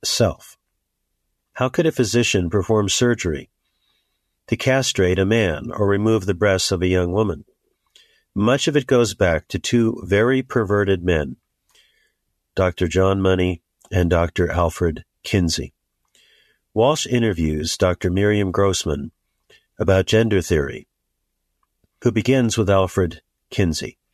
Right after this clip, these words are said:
She says, quote, "He wanted to rid society of Judeo-Christian values when it came to sexuality, and he worked very hard to do that, and I would say he succeeded,"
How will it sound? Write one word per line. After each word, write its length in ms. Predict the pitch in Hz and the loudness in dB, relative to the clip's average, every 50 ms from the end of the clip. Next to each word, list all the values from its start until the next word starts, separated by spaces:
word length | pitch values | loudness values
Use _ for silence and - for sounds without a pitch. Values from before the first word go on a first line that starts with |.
| _ _ _ _ _ _ _ _ _ _ _ _ _ _ | _ _ _ _ _ _ _ _ _ _ _ _ _ _
She 220 | - - - 110 | -4 0 0 0
says, 400 | 104 - - 120 107 90 85 - | 2 2 2 2 2 0 -2 -4
quote, 380 | - - - 92 87 85 - - | -4 -2 0 2 2 0 -2 -2
"He 160 | - 113 107 | -2 0 2
wanted 360 | 101 107 110 127 139 151 135 - | 2 2 2 2 2 0 0 0
to 120 | - 110 | -2 0
rid 240 | 104 107 110 110 - | 2 0 0 0 -2
society 800 | - - 101 - - 107 104 104 92 85 76 73 73 73 - _ _ _ _ _ _ _ _ _ _ - | -2 -2 -2 0 0 0 2 2 0 0 -2 -4 -6 -8 -12 _ _ _ _ _ _ _ _ _ _ -4
of 140 | 107 98 95 | -2 -2 0
Judeo-Christian 840 | - 101 92 101 101 113 123 120 - - 120 107 - - 120 110 98 | 0 0 2 2 2 2 2 0 0 -2 -2 -2 -2 -2 -2 0 2
values 640 | 101 95 90 90 82 69 69 67 67 - - - - _ _ _ _ _ _ _ _ _ _ _ _ _ _ | 2 2 2 2 0 -2 -4 -6 -8 -8 -10 -10 -10 _ _ _ _ _ _ _ _ _ _ _ _ _ _
when 140 | - 95 95 | -2 0 0
it 100 | 95 92 | 0 0
came 240 | - 110 101 98 95 | 0 0 0 0 0
to 60 | 92 | -2
sexuality, 880 | - - 98 90 - - 98 92 90 87 85 80 78 71 65 65 73 - _ _ _ _ _ _ _ _ _ - | 0 0 0 0 0 -2 0 0 2 2 2 0 -2 -2 -6 -8 -12 -14 _ _ _ _ _ _ _ _ _ -2
and 100 | 90 92 | 0 0
he 80 | 98 | 0
worked 280 | 92 95 101 104 98 - | 2 2 0 0 0 -2
very 340 | 87 82 98 104 117 127 123 | -2 0 2 2 2 2 0
hard 400 | 120 123 131 127 110 95 80 - | 0 0 0 2 0 0 -2 -4
to 100 | - 95 | -6 -4
do 200 | 80 101 104 98 | -2 0 0 2
that, 320 | 85 76 67 67 65 64 - _ _ _ _ _ _ _ _ _ _ _ _ - | 0 0 -2 -2 -6 -12 -16 _ _ _ _ _ _ _ _ _ _ _ _ -4
and 120 | 98 90 | -2 0
I 100 | 95 104 | 2 2
would 160 | 104 113 101 | 2 2 0
say 460 | - - 98 80 78 78 87 87 - _ _ _ _ _ _ | 0 0 0 0 0 0 -4 -4 -6 _ _ _ _ _ _
he 140 | - 92 82 | -2 -2 -2
succeeded," 560 | - - 90 - - - 175 165 - - | 0 -2 -4 -2 0 0 0 0 -2 -4